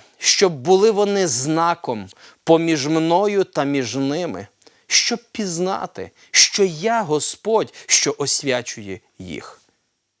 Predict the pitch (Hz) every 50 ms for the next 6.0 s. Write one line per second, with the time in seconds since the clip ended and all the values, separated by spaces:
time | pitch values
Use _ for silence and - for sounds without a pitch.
0 | _ _ _ _ - 117 123 - - - - - - - - _ _ _ _ _
1 | _ _ _ _ _ _ _ _ _ _ _ _ _ _ _ _ - 226 190 -
2 | - - 202 202 214 214 - - - - 190 143 113 - - - - - 123 117
3 | 110 120 120 113 107 - 113 101 104 101 98 98 95 90 98 - _ _ _ _
4 | _ _ _ _ _ _ _ _ _ - 131 147 151 165 170 180 175 - - -
5 | 196 190 196 196 185 156 143 120 143 170 175 180 190 202 196 - 202 196 202 202